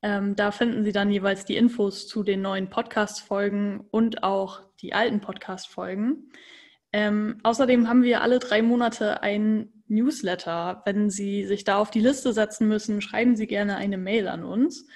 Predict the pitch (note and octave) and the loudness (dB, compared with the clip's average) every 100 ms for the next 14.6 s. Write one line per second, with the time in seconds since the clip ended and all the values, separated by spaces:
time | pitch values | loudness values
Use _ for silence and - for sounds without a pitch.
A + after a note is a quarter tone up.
0 | - - - _ _ _ _ _ - C#4 | -20 -20 -20 _ _ _ _ _ 2 4
1 | G3+ - G#3 G#3 G#3 G#3+ A3 - A3 A3 | 4 2 0 0 2 4 4 4 2 2
2 | G#3+ - _ _ A#3 G#3+ A3 A3 G#3+ G3+ | 0 -8 _ _ -2 -2 -2 -4 -4 -8
3 | - C4 B3+ B3 A3+ G#3+ A#3+ B3 B3 B3 | 0 4 6 6 4 0 2 4 6 4
4 | A#3 - - G#3+ G#3+ A#3+ A#3 G#3+ - G3+ | 0 -8 -4 -2 0 -2 -2 -4 -4 -4
5 | G3+ - G3 A#3 D4+ A#3+ A#3 A3+ - G#3+ | -4 -6 -2 0 0 0 0 -2 -4 -2
6 | A3 G#3 G3+ A#3 C4 C4 - - - - | -2 -2 0 4 4 4 -4 -20 -8 0
7 | A#3 B3 A3+ A3+ A3 - G#3+ G#3 - A3+ | 2 2 2 2 0 -2 -4 -4 -2 0
8 | B3+ A3+ G#3+ G#3 G#3 B3 A#3+ A#3 A#3 A3 | 2 2 2 2 2 2 4 2 0 -2
9 | G#3+ G#3+ A3+ A3+ G#3+ A3+ A#3 A3 G#3 G#3+ | 0 0 0 -4 -4 -2 0 2 2 0
10 | G#3 G#3 A#3 A#3 A3+ A#3 - - _ _ | 0 0 2 2 0 -6 -20 -20 _ _
11 | - A3+ G#3 G3 G3+ - - - G3 C4+ | -6 0 0 0 -4 -8 -10 -4 2 6
12 | C4 A#3+ A#3+ A#3 A#3 - G#3 F#3+ F#3+ B3+ | 6 6 2 2 -2 -2 0 0 -2 -4
13 | C4+ - - F#3+ F#3+ - A3+ A#3+ A#3+ A3+ | -4 -14 -6 -4 -2 0 4 4 4 2
14 | A3+ - A3 A3 A3 | 0 2 2 2 0